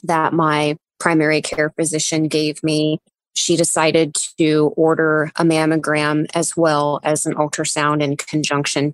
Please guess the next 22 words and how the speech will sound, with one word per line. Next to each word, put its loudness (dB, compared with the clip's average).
to 0
that. 0
So 4
at 2
first, 2
and 2
I 2
didn't 0
know 4
this 0
at -2
the -4
time, 0
I 2
was 2
actually -2
graded 0
birads 0
five, 2
so 0
highly 2
suspicious -4